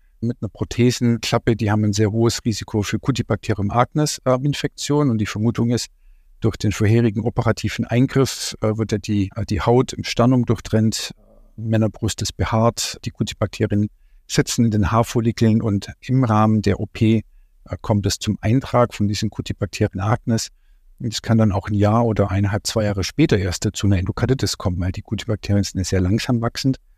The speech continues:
Also von dem her gesehen, äh, auch hier in dieser Konstellation, äh, immer dran denken. Und wenn er nicht nur einmal nachgewiesen ist, sondern in mehreren Blutkulturen, dann natürlich sowieso.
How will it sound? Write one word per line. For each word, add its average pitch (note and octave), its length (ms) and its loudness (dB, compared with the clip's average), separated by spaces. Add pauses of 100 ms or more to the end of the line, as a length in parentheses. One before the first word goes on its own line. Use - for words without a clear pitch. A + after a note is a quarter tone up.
(260)
Also G#2 200 0
von G2+ 140 0
dem G2+ 160 2
her A2+ 100 2
gesehen, A2 400 2
äh, A2+ 100 0
auch G2+ 400 -2
hier B2 280 2
in G2 200 0
dieser B2+ 220 2
Konstellation, G#2 840 0 (480)
äh, G2+ 160 -2
immer A2+ 160 4
dran G#2 240 0
denken. C3 480 2
Und G2+ 400 -2
wenn A2 180 0
er A2 40 2
nicht A2+ 180 -2
nur A2 100 -6
einmal A#2+ 260 4
nachgewiesen A2+ 600 0
ist, A2 120 0
sondern G2+ 180 0
in F#2+ 60 2
mehreren G#2+ 300 4
Blutkulturen, G#2+ 600 0 (240)
dann F#2+ 160 -2
natürlich F2 400 -2
sowieso. F2+ 380 -8